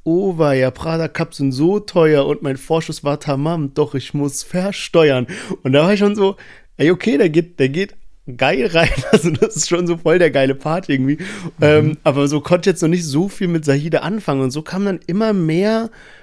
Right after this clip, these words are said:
Speaker 1: irgendwie was in den Feed rein und dann hab ich irgendwann gecheckt, ah, okay, so, ah, die hat gerade Hype, okay, weil ich bin so gut wie nie auf TikTok irgendwie, deswegen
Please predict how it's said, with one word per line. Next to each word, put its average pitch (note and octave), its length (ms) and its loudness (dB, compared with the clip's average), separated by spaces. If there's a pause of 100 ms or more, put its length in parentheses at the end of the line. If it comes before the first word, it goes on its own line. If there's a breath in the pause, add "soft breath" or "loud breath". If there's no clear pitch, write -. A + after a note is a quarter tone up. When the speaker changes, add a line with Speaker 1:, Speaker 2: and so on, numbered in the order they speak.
(440 loud breath)
Speaker 1:
irgendwie F#3 520 2
was E3+ 220 2
in E3 40 2
den D#3+ 120 4
Feed - 580 -6
rein G3 380 4
und D3+ 80 0
dann D#3 180 0
hab E3 120 -2
ich D#3+ 120 -6
irgendwann E3+ 260 0
gecheckt, - 440 -6
ah, D#3+ 200 -4
okay, E3 460 -4
so, C#3 400 -4
ah, - 260 -10
die C3+ 160 -8 (220)
hat - 240 -12
gerade - 300 -8
Hype, - 280 -4
okay, E3+ 220 -2
weil D3 80 0
ich C3+ 140 -4
bin E3 180 0 (320)
so C#3+ 80 -6
gut D3+ 220 -2
wie C#3+ 60 -2
nie D#3 180 0
auf D3 100 -2
TikTok - 460 -4
irgendwie, D#3+ 320 0
deswegen D3+ 260 -2